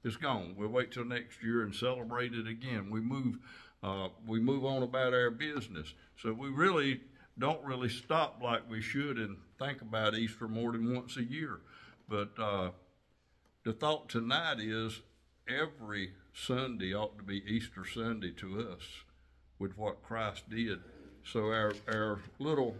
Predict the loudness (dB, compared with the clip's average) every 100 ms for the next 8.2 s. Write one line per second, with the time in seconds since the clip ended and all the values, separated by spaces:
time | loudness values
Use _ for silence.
0 | -12 -6 2 4 4 -2 -10 -10 2 2
1 | 4 -2 -2 -2 2 2 2 0 -14 -20
2 | _ _ -20 -20 -20 -20 -20 -20 -16 -6
3 | -6 -4 -4 -2 -4 -2 0 0 0 -10
4 | -20 -20 -20 -20 -8 -4 -2 -2 -4 -4
5 | -4 -4 -4 -6 -2 -4 -2 -6 -4 -2
6 | -2 -4 -2 -2 -2 -2 0 0 -2 -4
7 | -4 -4 -6 -16 -20 -20 -16 -4 -4 -2
8 | -4